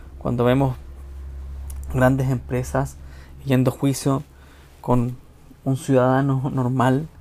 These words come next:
que no tiene abogados, que no tiene dinero, con tal de no entregarle lo que le corresponde. A veces ver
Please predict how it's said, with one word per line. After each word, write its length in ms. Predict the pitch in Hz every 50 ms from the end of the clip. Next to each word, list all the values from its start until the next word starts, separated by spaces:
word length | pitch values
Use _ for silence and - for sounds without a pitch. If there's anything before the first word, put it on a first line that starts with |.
| - - - - - - - - -
que 200 | - - 127 120
no 160 | 123 127 131
tiene 180 | 131 151 147 147
abogados, 480 | 135 131 131 135 135 131 131 135 135 -
que 160 | - 127 123
no 100 | 120 123
tiene 220 | - 147 143 135
dinero, 400 | 135 131 139 135 131 135 139 143 - - - - - - - - - - - - - - - - - - -
con 180 | - - 131 127
tal 300 | 120 - 139 139 135 131
de 100 | 135 131
no 480 | 131 131 131 131 131 139 147 151 - - -
entregarle 540 | 156 139 127 - - 127 123 127 135 139 139
lo 60 | 139
que 60 | 143
le 80 | 135 147
corresponde. 540 | 147 139 - - - - - - 104 98
A 60 | 113 139
veces 260 | 135 - - 135 135
ver 220 | 135 139 139 139